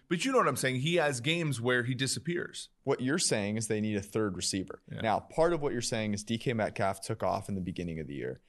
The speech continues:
Speaker 2: and the Seattle Seahawks not throw the ball enough. But Tyler Lockett, you can win a Super Bowl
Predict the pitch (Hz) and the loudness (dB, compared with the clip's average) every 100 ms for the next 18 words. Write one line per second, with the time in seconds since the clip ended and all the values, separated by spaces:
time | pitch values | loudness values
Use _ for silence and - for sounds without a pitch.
0 | _ - 147 127 110 104 - 117 131 117 | _ -4 0 2 0 -2 -2 0 2 2
1 | 110 120 101 - 110 104 - 127 98 90 | 4 2 2 0 -4 -4 0 0 2 0
2 | 80 71 - - - - 131 - 175 240 | -2 -4 -10 -14 -20 -8 -6 0 2 4
3 | 202 147 147 117 92 - 175 226 269 240 | 4 4 4 0 -2 -2 0 2 4 2
4 | 196 180 165 127 113 107 | 2 2 2 4 4 4